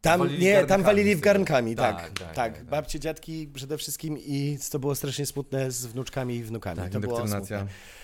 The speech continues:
Speaker 1: Tak, pamiętam, że się bardzo bałem, mieliśmy taką ochronę wokół siebie, bo to akurat my, y, czytaliśmy tę Golgotę, no, na otwartej przestrzeni.
Speaker 2: Tak, tak,
Speaker 1: Nie
Speaker 2: tak.
Speaker 1: tam w teatrze i tak
Speaker 2: Przy
Speaker 1: dalej.
Speaker 2: Teatrze Studio.
Speaker 1: Przy Teatrze Studia, tak, y, na placu Defilat. I przed nami stali jakby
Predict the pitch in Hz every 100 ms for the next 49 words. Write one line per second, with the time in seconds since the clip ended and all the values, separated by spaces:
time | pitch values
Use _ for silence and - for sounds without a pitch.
0 | - - 131 - 180 190 165 165 175 160
1 | 147 151 165 160 147 147 143 143 139 139
2 | 143 127 123 123 - 120 123 127 127 -
3 | 123 127 123 127 98 113 113 - 127 123
4 | - 120 127 120 120 120 117 123 120 120
5 | 123 110 113 120 120 117 - 113 123 123
6 | 117 131 127 104 120 127 - - 90 80
7 | - 113 - 110 - 117 117 113 113 104
8 | 113 131 143 - 90 92 80 80 90 _
9 | _ _ - 160 170 - 143 127 113 101
10 | 120 123 120 117 120 117 120 110 143 170
11 | _ _ _ - 135 135 135 135 135 135
12 | 135 139 131 _ - 143 151 139 151 135
13 | 127 127 127